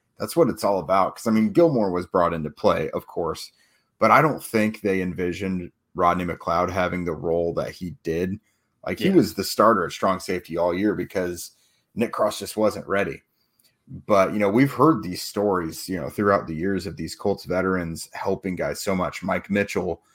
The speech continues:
Speaker 1: back in twenty seventeen or whatever year it was where he played the, the tail end of the year.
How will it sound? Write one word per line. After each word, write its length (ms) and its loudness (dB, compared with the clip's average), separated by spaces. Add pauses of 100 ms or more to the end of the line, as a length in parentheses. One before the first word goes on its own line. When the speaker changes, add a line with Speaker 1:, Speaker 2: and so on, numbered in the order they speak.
(360)
Speaker 1:
back 260 0
in 380 -2 (400)
twenty 280 2
seventeen 500 0
or 80 2
whatever 380 6
year 260 2
it 100 -2
was 280 0
where 120 0
he 120 -2
played 380 -4
the, 120 -4 (100)
the 120 -4
tail 300 0
end 120 -2
of 60 -2
the 80 -4
year. 340 2